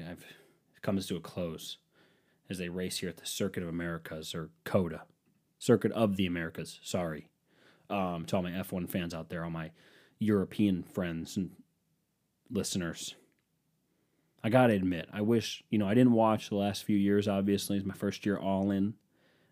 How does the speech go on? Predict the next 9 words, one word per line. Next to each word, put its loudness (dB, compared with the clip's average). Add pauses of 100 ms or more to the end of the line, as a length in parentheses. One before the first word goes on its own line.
(120)
Um, 0
this 2
must 8
have 6
been, 6
like, -2
this 4
was 0
boring. 2